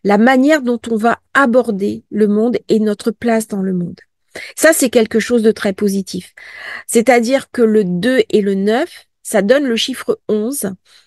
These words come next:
qui est sacré. C'est un, c'est un chiffre qui est considéré comme celui de l'illumination spirituelle. C'est donc une année qui porte une certaine sagesse,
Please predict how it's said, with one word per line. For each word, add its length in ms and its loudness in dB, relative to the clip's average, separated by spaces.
qui 220 4
est 140 4
sacré. 600 -2
C'est 340 0
un, 160 2
c'est 280 -2
un 100 2
chiffre 560 0
qui 100 -2
est 60 0
considéré 640 2
comme 200 0
celui 360 -2
de 100 2
l'illumination 880 2
spirituelle. 800 -4
C'est 180 4
donc 380 2
une 200 8
année 480 6
qui 300 -2
porte 540 0
une 140 6
certaine 440 2
sagesse, 760 2